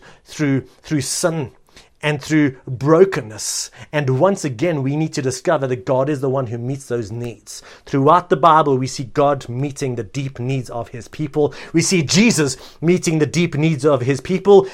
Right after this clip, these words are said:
the needs they were aware of, the needs they were unaware of. And so part of our growth and our maturity is realizing we have needs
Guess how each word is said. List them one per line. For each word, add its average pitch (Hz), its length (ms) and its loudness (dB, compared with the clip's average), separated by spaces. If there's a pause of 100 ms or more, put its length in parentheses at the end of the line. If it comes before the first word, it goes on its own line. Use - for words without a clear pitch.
the 160 120 2
needs 175 240 4
they 196 120 10
were 180 220 8
aware 185 380 8
of, 175 220 10 (140)
the 165 80 2
needs 180 260 6
they 202 120 8
were 175 280 8
unaware 175 520 8
of. 165 280 8 (160)
And 170 140 -2
so 208 300 6 (260)
part 233 240 12
of 202 140 10
our 196 120 12
growth 214 300 8
and 185 140 4
our 180 80 8
maturity 208 640 0
is 190 180 6
realizing 196 680 10 (120)
we 190 160 6
have 196 240 8
needs 220 400 4